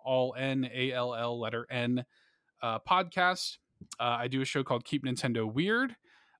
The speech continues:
Uh, I'm also part of the Carpool Gaming team doing, uh, the Nintendo Drive and a lot of video content on their YouTube channel as well. So I do a lot of stuff. And then I'll, we have a YouTube channel. Uh, All In has a YouTube channel, youtube dot com slash all in podcast.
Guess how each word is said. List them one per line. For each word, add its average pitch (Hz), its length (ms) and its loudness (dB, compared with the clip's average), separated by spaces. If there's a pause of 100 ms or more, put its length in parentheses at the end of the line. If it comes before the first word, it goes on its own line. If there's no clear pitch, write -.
(100)
Uh, 123 240 8
I'm 127 80 4
also 139 260 4
part 139 200 6
of 127 60 2
the 123 80 -2
Carpool 127 440 4
Gaming 185 400 4
team 220 420 2
doing, 127 420 2
uh, 113 240 0
the 113 100 0
Nintendo 147 500 4
Drive 165 640 0
and 120 100 -4
a 123 40 -2
lot 123 200 0
of 117 100 -6
video 127 280 -2
content 123 440 -4
on 120 180 -4
their 113 140 -6
YouTube 113 340 -10
channel 107 440 -10 (380)
as 113 180 -4
well. 107 280 -6 (180)
So 104 340 -2 (180)
I 117 100 -2
do 123 200 -2
a - 20 -2
lot 107 240 -2
of 98 140 -8
stuff. - 460 -8 (180)
And 117 100 -6
then 120 80 0
I'll, 120 180 2
we 123 180 -2
have 139 140 6
a 123 40 0
YouTube 127 360 0
channel. 123 440 4 (380)
Uh, 117 240 4
All 131 280 8
In 123 140 4
has 123 220 2
a 120 40 -2
YouTube 120 300 -2
channel, 120 300 0
youtube 113 320 -2
dot 113 160 2
com 117 240 0
slash - 300 0
all 117 180 0
in 107 100 -4
podcast. 113 720 -2